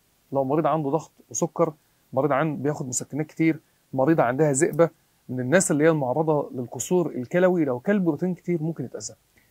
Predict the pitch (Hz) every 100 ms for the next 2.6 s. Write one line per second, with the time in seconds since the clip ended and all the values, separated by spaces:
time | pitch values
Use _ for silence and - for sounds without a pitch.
0 | _ - 127 139 165 151 143 160 135 131
1 | 127 123 175 165 175 143 127 165 143 131
2 | 156 135 127 151 165 175